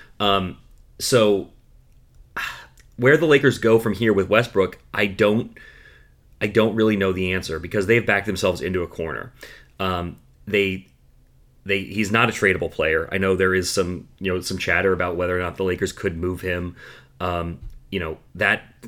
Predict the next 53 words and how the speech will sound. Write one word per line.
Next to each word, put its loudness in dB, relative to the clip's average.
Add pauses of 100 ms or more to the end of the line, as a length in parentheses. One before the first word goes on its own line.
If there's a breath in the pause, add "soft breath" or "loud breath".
is -4
not 0
feasible -4 (140)
i-, -4
in -6
my -2
mind. -6
I -4
don't -4
see -4
a 2
landing -4
spot. -4
I -6
don't -8
think -6
any -4
other -2
team -8
is -8
willing -6
to -12
take -6
on -6 (460 loud breath)
the -8
contract -4
or 0
the -6
baggage. -4 (300 loud breath)
And 0
the 6
Lakers, 2
you 0
know, 4
used 2
up 4
all 4
their 4
tradable 2
assets 0
to -4
get 2
Russ. -4
So 2
they, 4
you -2
know, -6 (100)
not 4
only 4
did 0
they, 2 (320 loud breath)
you 0
know, -4